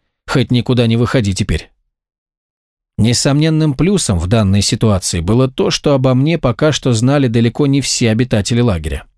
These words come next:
Я спокойно вернулся в свой шатёр, сменил пропотевшее и вымазанное в крови бельё,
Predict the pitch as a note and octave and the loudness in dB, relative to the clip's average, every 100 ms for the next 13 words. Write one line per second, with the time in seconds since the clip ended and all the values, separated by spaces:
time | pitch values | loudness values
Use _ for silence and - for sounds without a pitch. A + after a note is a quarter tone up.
0 | _ _ _ _ - G3 - G3 F#3 G3+ | _ _ _ _ -4 -2 0 -2 0 0
1 | C#3 A2+ C3 D#3 - G#2 A2 G#2+ - G2+ | 0 0 0 0 -2 -4 -2 0 0 -2
2 | - E3+ C#3 - _ - - B2 C3 E3+ | 0 0 -2 -10 _ -10 -2 2 2 2
3 | D#3+ C3+ B2+ B2 E3+ D3+ - B2 - B2+ | 0 0 0 0 -2 -2 0 0 2 2
4 | A#2 D#3+ C3 A2+ A2+ A2 - G#2 G#2+ A#2 | 2 2 0 0 2 0 0 -2 0 2
5 | G#2 G2 G#2 D#3+ | 2 2 2 2